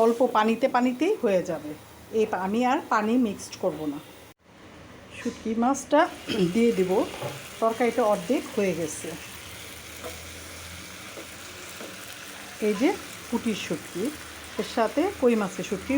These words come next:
মিলানো আছে, দিয়ে দিলাম। এগুলা ভেজে ধুয়ে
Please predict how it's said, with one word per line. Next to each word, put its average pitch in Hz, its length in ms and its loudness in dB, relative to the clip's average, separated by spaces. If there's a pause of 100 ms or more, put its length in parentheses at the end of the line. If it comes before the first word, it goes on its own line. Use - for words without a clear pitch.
মিলানো 170 300 0 (120)
আছে, - 200 -8 (500)
দিয়ে 196 220 2
দিলাম। 151 200 -6 (680)
এগুলা 214 260 4 (260)
ভেজে 214 320 4 (160)
ধুয়ে 202 200 2